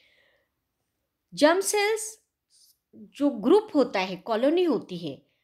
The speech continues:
उसमें पीछे की तरफ पाई जाती हैं और जो somatic सेल्स होती हैं, जो फ्लैजिलेटेड होती हैं, वो अग्रभाग में पाई जाती हैं इस कॉलोनी के। जो सीनोबियम होता है, जो कॉलोनी होती है, उसके अग्रभाग की तरफ, अ, कायिक कोशिकाएं पाई जाती हैं जिसमें फ्लैजिलास पाई जा-,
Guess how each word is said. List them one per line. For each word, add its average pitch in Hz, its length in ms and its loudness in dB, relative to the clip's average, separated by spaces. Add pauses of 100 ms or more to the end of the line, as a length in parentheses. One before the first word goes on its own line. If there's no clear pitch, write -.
(460)
उसमें 330 380 0
पीछे 262 340 -2
की 330 120 -2
तरफ 330 280 -2
पाई 302 200 2
जाती 311 380 -2
हैं 403 200 -8 (600)
और 302 120 4
जो 311 400 0 (360)
somatic 311 420 4
सेल्स 214 380 0
होती 185 220 -8
हैं, 196 80 -6
जो 233 100 -6
फ्लैजिलेटेड 254 760 2
होती 185 220 -6
हैं, 269 60 -2
वो 240 140 -4
अग्रभाग 208 640 -4
में 175 120 -6
पाई 151 180 -8
जाती 147 340 -14
हैं 170 40 -8
इस 170 100 -6
कॉलोनी 156 400 -4
के। - 240 -18 (420)
जो 196 80 -6
सीनोबियम 262 560 2
होता 170 280 -10
है, 170 80 -10
जो 185 100 -12
कॉलोनी 254 440 0
होती 196 280 -4
है, 254 60 -4
उसके 254 260 -8
अग्रभाग 208 480 -4 (100)
की 175 80 -12
तरफ, 180 300 -6 (540)
अ, 156 220 -8 (280)
कायिक 214 240 -2
कोशिकाएं 294 500 0
पाई 294 180 -2
जाती 302 320 -2
हैं 392 120 -4
जिसमें 247 280 -4
फ्लैजिलास 202 640 -6
पाई 165 200 -6
जा-, - 460 -12